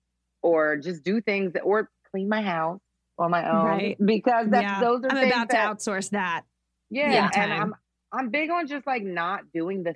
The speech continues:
Speaker 1: things that you don't like to do or you're not good at,
Speaker 3: Mm-hmm.
Speaker 1: so that you can spend as much time doing the things that you're really, really good at.
Speaker 3: Yeah.
Speaker 1: Yeah.
Speaker 2: Right.
Speaker 1: So I do, I outsource, I'm gonna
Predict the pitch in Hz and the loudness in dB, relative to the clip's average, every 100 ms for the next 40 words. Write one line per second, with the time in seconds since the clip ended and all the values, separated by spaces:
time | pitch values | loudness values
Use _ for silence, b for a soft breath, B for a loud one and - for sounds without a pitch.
0 | - 170 165 151 - 151 175 160 160 160 | -6 -6 -2 -2 -2 -2 0 2 2 0
1 | _ _ 147 143 151 - 165 139 147 180 | _ _ -2 0 -2 -4 -8 -2 2 2
2 | 190 147 151 147 147 - 147 139 120 185 | 2 2 0 0 -2 -4 0 2 4 2
3 | 202 202 247 _ _ _ 208 196 190 180 | 0 -2 -6 _ _ _ 0 2 4 2
4 | 160 175 190 196 165 _ 180 180 151 139 | 0 -8 -8 -10 -14 _ -4 -2 -6 -10
5 | 139 151 160 - - _ 139 135 135 156 | -4 -2 -2 -4 -16 _ -10 -6 -4 -4
6 | 220 233 _ _ _ 135 180 180 165 151 | -6 -12 _ _ _ 0 2 4 2 -2
7 | - 160 147 147 151 156 135 127 143 135 | -2 -2 0 0 2 0 0 0 2 2
8 | 123 98 113 82 - 185 135 175 _ _ | 0 -2 -2 -2 0 0 -2 -8 _ _
9 | _ _ - 139 208 202 190 - _ 190 | _ _ -6 -2 0 -2 -4 -8 _ 2
10 | 185 196 220 233 220 185 190 196 220 226 | 2 2 2 2 2 2 2 0 -2 -4
11 | 208 - 185 208 | -6 -6 -6 -4